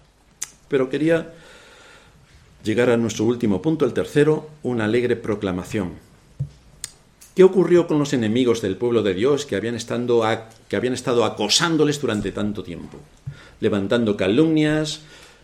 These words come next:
ellos recordad que tenían la espada en una mano y con la otra em-, estaban edificando la ciudad, las murallas. ¿Qué pasó con todos aquellos que estaban acosándoles?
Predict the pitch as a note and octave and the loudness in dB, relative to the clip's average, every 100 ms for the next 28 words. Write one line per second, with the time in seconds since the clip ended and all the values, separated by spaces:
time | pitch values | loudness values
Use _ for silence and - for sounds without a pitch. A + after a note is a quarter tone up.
0 | _ _ A2 G#2+ G#2 G#2 G2 A2+ A#2+ G#2+ | _ _ 0 0 0 0 0 0 -2 -2
1 | F#2 F#2+ G2+ G2 F2 - - - G#2 - | -2 0 0 -2 -6 -12 -20 -6 -6 -2
2 | A#2+ G#2+ G2+ F#2+ F2+ G#2 G#2 F#2 F2+ - | 0 0 0 -2 -2 0 0 -2 -6 -12
3 | _ _ - G#2+ A2 F#2+ G2+ G#2 G2 F#2 | _ _ -14 -8 -4 0 -2 0 -2 -2
4 | F2+ - - G#2+ G#2+ G#2+ F2 A2 G#2 G2+ | -6 -12 -10 -6 -6 -6 -8 -6 -2 -2
5 | F#2+ - F#2 C3 C#3+ C#3+ C#3+ - - - | -4 -6 -4 0 0 -2 -6 -18 -20 -20
6 | - _ _ - G#2 G#2+ G2 C#3 C#3 D3 | -20 _ _ -10 -6 -4 -2 -2 0 -2
7 | C#3+ - - _ _ _ _ _ _ _ | -4 -10 -18 _ _ _ _ _ _ _
8 | _ _ _ - G#3 G3+ D3 G2+ E2+ - | _ _ _ -6 -2 -2 -2 -6 -12 -18
9 | _ C3+ C3 D3 C#3+ B2+ C3+ B2+ A#2+ G#2+ | _ -4 0 0 0 -2 -2 -2 -4 -6
10 | B2+ B2+ B2 A#2 G#2+ - G#2 F#2+ D#2 D2+ | -4 -2 -4 -2 -2 -2 -2 -2 -4 -8
11 | - | -12